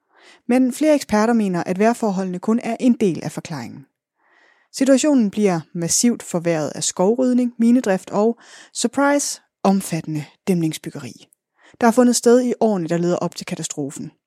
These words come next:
Det påvirker, hvordan vandstanden i området naturligt reguleres. Og det problem, det kan altså potentielt repliceres alle de steder, hvor man omfattende ommøblerer, hvordan vandstanden reguleres.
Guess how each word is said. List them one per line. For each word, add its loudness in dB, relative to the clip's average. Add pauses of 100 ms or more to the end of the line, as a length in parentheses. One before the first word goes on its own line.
(600)
Det 0
påvirker, 2
hvordan 0
vandstanden 0
i -2
området 0
naturligt 0
reguleres. -6 (440)
Og -2
det 0
problem, -2 (140)
det -2
kan 0
altså -2
potentielt -4
repliceres -2
alle 0
de -8
steder, 0 (260)
hvor 2
man 0
omfattende 2
ommøblerer, 2
hvordan -4
vandstanden -4
reguleres. -4